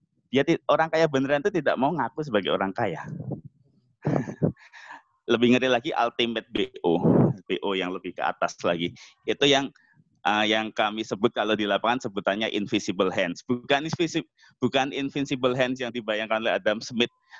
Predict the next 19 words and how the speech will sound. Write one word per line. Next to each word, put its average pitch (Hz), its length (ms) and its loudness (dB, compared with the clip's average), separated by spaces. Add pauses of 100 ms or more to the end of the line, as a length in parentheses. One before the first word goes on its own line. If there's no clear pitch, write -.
(220)
tapi 120 340 2
invisible 123 480 2
hand, 139 320 0
tangan-tangan 127 640 -2 (160)
tak 87 160 2
terlihat 120 400 2
yang 107 160 -2
mengatur 117 720 0
semuanya, 98 880 0 (320)
terutama 139 400 0
di 151 160 -4
negara-negara 120 560 -2
berkembang 110 560 -2 (800)
yang 107 160 4
menganut 107 480 -2
demokrasi 101 640 0
dan 107 240 2 (480)
ini 90 220 -10
apa, 117 260 -4